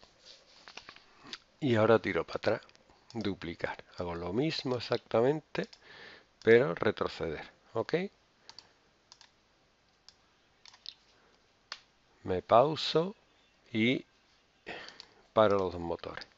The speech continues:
Esto lo va a repetir siempre, va a andar hacia adelante y va a andar hacia detrás. Le podéis añadir cosillas, en las luces de NeoPixel, pues poner el color, por ejemplo, cuando va hacia adelante,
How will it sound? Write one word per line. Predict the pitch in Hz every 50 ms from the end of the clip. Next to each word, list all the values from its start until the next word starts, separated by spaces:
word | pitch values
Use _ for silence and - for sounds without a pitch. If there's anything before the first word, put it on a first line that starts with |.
| - - -
Esto | - - - 127
lo | 120 113
va | 110 104
a |
repetir | 98 101 - 101 95 98 98
siempre, | - - 180 165 - - - 87 85
va | 87 90 92
a | 98
andar | 98 95 92 95 92 - -
hacia | 107 95 - - 104
adelante | 98 98 101 110 123 135 156 - - 139
y |
va | 110 101
a | 92
andar | 90 92 110 117 - -
hacia | - 98 - - 90
detrás. | 76 69 62 - - - - - - - - _ - - - - - - - - - - - - - - - - - - - - _ _ -
Le | 104 107 107
podéis | 92 101 101 101 101 92 98
añadir | 104 101 98 98 98 98 98 -
cosillas, | - 104 90 - - 147 151 151 143 160 170 175 175 - -
en | - 98
las | 90 90
luces | 95 98 - - 113 98 92
de | 95
NeoPixel, | 95 90 87 82 - 110 117 113 - - - - 90 85
pues | - _ - 85 82 82 78 - - - - _ _ _ _ _ _
poner | - - - - 90
el | 90 85
color, | - - - 92 90 90 85 -
por | _ - - 80
ejemplo, | - 107 104 92 - - 90 85
cuando | 87 90 87 87 87
va | 87 90 90
hacia | - - - 98
adelante, | 92 101 113 117 117 110 - - - 143 143